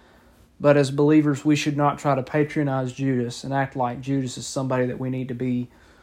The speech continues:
similar to or try to compare ourselves to. I mean, at the end of the day, and I, I mean, you know, there's, there, there's a big question mark on whether or not Judas was saved.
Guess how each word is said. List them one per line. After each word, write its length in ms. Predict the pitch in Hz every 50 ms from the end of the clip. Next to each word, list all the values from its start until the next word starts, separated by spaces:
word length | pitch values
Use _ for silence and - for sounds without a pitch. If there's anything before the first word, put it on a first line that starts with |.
| _ _
similar 540 | - - - - 151 147 143 131 127 127 127
to 340 | 127 - 143 139 135 135 127
or 80 | 123 120
try 200 | - 147 135 135
to 40 |
compare 320 | 127 127 123 - 143 139 135
ourselves 480 | 127 123 120 - 135 127 120 123 127 -
to. 300 | - 139 139 143 143 143 151 175 -
I 80 | 147
mean, 260 | 135 135 131 131 127
at 140 | 143 139 139
the 100 | - 147
end 120 | 165 165 156
of 40 |
the 60 | 147 135
day, 440 | 135 143 139 135 131 127 127 127 - _ _ _ _ _ _ _ _ _ _ _
and 100 | - -
I, 200 | - - - - -
I 60 | 175
mean, 240 | 170 156 147 143 147
you 100 | 165 165
know, 180 | 151 147 147 147 - - -
there's, 340 | 165 185 214 220 - - -
there, 200 | 170 180 208 190
there's 220 | 180 196 214 190
a 40 | 151
big 200 | 131 160 165 151
question 420 | 156 - 165 156 156 156 - 139
mark 200 | 131 123 127 123
on 80 | 127 127
whether 180 | 131 131 131 131
or 40 |
not 180 | 131 127 123 -
Judas 340 | 131 131 135 131 120 - -
was 80 | 135
saved. 460 | - - 127 120 - - 73 73 -